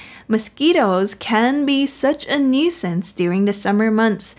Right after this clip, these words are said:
夏天的蚊子真是讨厌的存在。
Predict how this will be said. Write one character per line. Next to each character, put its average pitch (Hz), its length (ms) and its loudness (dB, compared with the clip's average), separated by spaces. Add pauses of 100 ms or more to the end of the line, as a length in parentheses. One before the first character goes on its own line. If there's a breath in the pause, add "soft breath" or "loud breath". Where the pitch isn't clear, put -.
(240 loud breath)
夏 254 380 0
天 254 180 -2
的 254 100 2
蚊 233 280 2
子 269 200 0
真 277 360 0
是 311 240 0
讨 - 260 -4
厌 202 160 0
的 180 100 -2
存 151 280 -8
在。 185 280 -2